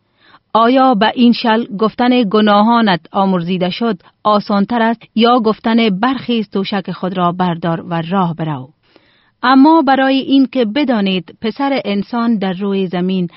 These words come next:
حق آمرزیدن گناهان را دارد، به آن شل فرمود: "به تو می‌گویم، برخیز، توشک خود را بردار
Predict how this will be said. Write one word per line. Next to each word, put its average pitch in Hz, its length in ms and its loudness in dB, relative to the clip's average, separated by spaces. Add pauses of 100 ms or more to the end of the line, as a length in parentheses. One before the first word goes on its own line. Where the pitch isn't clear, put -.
(140)
حق 302 520 -2
آمرزیدن 214 760 0
گناهان 185 560 -2
را 160 120 -2
دارد، 190 420 -4 (340)
به 185 200 0
آن 175 200 -2
شل 160 320 -6 (140)
فرمود: 190 440 -4 (840)
"به 262 280 2
تو 339 120 2
می‌گویم، 180 720 2 (240)
برخیز، 190 640 -2 (340)
توشک 233 440 -2
خود 180 240 -8
را 175 160 -2
بردار 160 560 -4